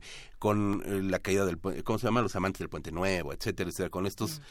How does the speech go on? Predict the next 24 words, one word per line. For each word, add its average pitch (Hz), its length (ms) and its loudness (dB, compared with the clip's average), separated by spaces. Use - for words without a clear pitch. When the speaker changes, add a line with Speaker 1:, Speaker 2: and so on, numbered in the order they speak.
Speaker 1:
este, - 420 -2
Leo 95 200 4
Carax, 95 680 4
etcétera, 90 400 -2
etcétera, 90 300 -2
con 95 160 2
estos 113 300 2
cineastas, 107 580 6
¿cómo 135 220 6
decirlo? 113 760 4
Eh, 110 200 4
eslabones 127 1120 10
entre 110 400 4
una 131 240 8
vieja 120 440 2
generación 101 460 0
francesa 110 300 2
Speaker 2:
Sí, 95 100 0
Speaker 1:
y 101 40 2
una 104 100 2
nueva 104 180 2
generación 101 320 -2
Speaker 2:
claro. 104 120 0
Speaker 1:
francesa, 101 240 -2